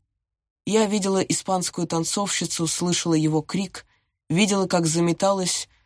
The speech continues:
в чужеземной тревоге его дающее крыло. Хассер поднял живой пистолет.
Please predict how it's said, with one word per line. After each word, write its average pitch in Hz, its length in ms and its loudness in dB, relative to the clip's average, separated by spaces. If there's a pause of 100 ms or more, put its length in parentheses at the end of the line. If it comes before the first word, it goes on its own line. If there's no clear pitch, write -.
(200)
в - 140 -8
чужеземной 185 680 2
тревоге 165 540 2
его 165 240 2
дающее 156 600 2
крыло. 151 480 -2 (1000)
Хассер 185 540 0 (160)
поднял 165 500 2
живой 151 400 0
пистолет. - 760 -4